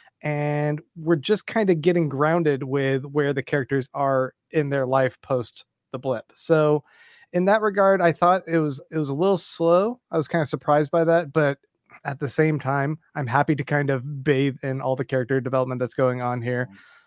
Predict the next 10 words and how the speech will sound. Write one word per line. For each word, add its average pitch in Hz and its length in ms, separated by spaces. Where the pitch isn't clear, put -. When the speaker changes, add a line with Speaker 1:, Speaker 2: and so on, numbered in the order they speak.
Speaker 1:
I 131 480
love 135 460
the 131 260
new 135 260
sides 127 420
we're 135 100
seeing 135 460
of 127 160
these 131 200
characters. 139 640